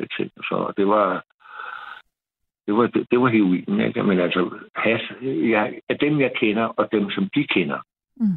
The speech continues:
Speaker 1: det er det eneste, jeg kan udtale mig om. Det, der, der er ikke nogen af dem, der er blevet... Altså, vi passer vores arbejde, altså,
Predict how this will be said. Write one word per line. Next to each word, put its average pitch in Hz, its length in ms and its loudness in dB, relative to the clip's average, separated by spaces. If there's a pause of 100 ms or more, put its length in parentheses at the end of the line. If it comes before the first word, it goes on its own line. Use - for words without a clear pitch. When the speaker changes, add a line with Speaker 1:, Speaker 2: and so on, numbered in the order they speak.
Speaker 1:
det 110 40 -2
er - 20 2
det 104 100 4
eneste, 101 200 2
jeg 87 100 0
kan 92 100 2
udtale 85 260 0
mig 78 120 2
om. - 80 -4 (680)
Det, 101 260 -2
der, 98 320 0
der 101 80 0
er 92 60 0
ikke 80 160 -6
nogen 90 140 -2
af 92 60 -4
dem, 87 180 -2
der 92 80 2
er 87 100 0
blevet... 80 360 2 (1040)
Altså, 92 280 0 (600)
vi 104 120 0
passer 87 320 -2
vores 71 200 -6
arbejde, 85 320 -2
altså, - 160 -8